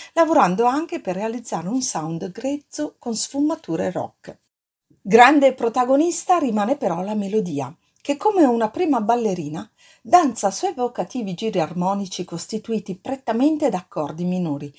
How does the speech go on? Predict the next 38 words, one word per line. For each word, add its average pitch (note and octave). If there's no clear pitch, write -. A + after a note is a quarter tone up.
accompagnando F#3+
chi -
ascolta F#3+
in E3
un'atmosfera E3+
notturna, B3+
portandola B3
ad F#3
affrontare G#3
le F3+
proprie G3+
emozioni F3
nelle F#3+
declinazioni E3
più D#3+
oscure. D3+
Nel F#3
testo A3+
c'è F3+
l'oscurità E3
della D#3+
notte, F3+
la C#4+
fuga C#4
e A#3
il A3
ritorno, E3+
la G#3+
ricerca A#3+
quasi D4
inconscia B3
di F#3
un G3
alibi G#3
per F3+
quella F#3+
dipendenza F#3
affettiva F3